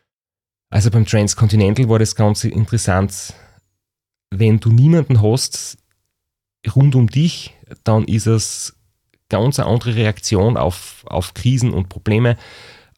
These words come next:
Man jammert nicht, man sudert nicht, man regt sich nicht auf, weil man merkt einfach,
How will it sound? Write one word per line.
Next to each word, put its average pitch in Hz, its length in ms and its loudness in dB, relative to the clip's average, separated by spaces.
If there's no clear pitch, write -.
Man 110 180 0
jammert 104 380 -2
nicht, 107 380 0
man 113 100 -2
sudert 107 380 -2
nicht, 104 180 0
man 104 120 2
regt 104 260 -4
sich 120 100 0
nicht 113 160 0
auf, 90 260 -2
weil 104 120 -2
man 104 120 0
merkt 95 300 -2
einfach, 104 340 -2